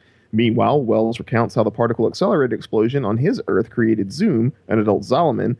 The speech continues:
a convicted serial killer who was receiving electroconvulsive therapy during the explosion. Cisco opens a breach, and Zoom immediately comes through, chasing Barry back to Star Labs.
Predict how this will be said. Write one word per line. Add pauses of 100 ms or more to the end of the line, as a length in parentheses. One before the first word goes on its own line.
(140)
a
convicted
serial
killer
who
was
receiving
electroconvulsive
therapy
during
the
explosion. (480)
Cisco
opens
a
breach,
and
Zoom
immediately
comes
through,
chasing
Barry
back
to
Star
Labs.